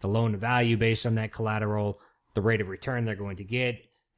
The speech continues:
and potentially how creditworthy they think the borrower is. And so that's all part of,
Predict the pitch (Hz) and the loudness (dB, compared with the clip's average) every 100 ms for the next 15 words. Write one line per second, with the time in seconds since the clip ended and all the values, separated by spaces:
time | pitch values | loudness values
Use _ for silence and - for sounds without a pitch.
0 | - 165 120 127 147 - 117 113 - 113 | 0 2 4 6 6 4 2 0 0 -4
1 | 104 104 104 101 98 95 101 90 87 98 | -2 -4 -2 -2 -4 -4 -6 -6 -8 -8
2 | 95 85 82 73 - - _ 120 101 107 | -8 -10 -14 -14 -14 -16 _ -10 -8 -6
3 | 104 107 113 98 - 98 95 90 | -4 -4 -4 -4 -6 -8 -8 -10